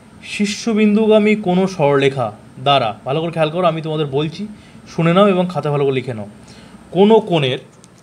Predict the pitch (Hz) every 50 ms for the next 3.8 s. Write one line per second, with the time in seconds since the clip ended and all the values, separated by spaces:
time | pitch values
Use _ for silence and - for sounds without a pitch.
0 | _ _ - _ - - - - - - - - - - - - - - - -
1 | 160 151 165 175 170 170 170 170 170 175 - - 135 127 127 143 151 - 147 147
2 | 147 147 165 160 151 143 147 147 175 214 208 - 160 143 147 147 143 156 147 143
3 | 147 139 135 139 147 147 147 147 147 - 151 135 131 - 185